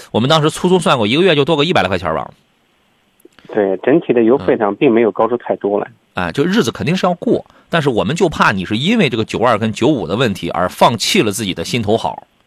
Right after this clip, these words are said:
Speaker 1: 心头爱，
Speaker 2: 对。
Speaker 1: 那就不值当的了，好不好？你如果很拒绝这个的话，你二十万，那你五座，那你买个本田C R V啊，九二的油，搞定了吧？你买个这种，这不就行吗？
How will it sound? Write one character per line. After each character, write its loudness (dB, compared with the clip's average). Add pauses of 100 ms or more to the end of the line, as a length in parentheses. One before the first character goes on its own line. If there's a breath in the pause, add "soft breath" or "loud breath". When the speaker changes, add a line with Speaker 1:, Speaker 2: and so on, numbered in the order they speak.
(120)
Speaker 1:
心 -4
头 4 (100)
爱， 0
Speaker 2:
对。 -2
Speaker 1:
那 6
就 2
不 -4
值 -4
当 0
的 -2
了， -8 (560 soft breath)
好 0
不 4
好？ 4
你 0
如 -2
果 4
很 2
拒 -2
绝 4
这 2
个 2
的 2
话， 0
你 -4
二 2
十 -2
万， 2
那 0
你 -2
五 -2
座， 4
那 -4
你 -2
买 0
个 0
本 0
田 0
C 0
R 4
V 2
啊， 0 (720)
九 2
二 8
的 6
油， 4 (680)
搞 2
定 2
了 2
吧？ 2 (640)
你 2
买 2
个 2
这 -2
种， -2
这 -2
不 -4
就 2
行 -4
吗？ -4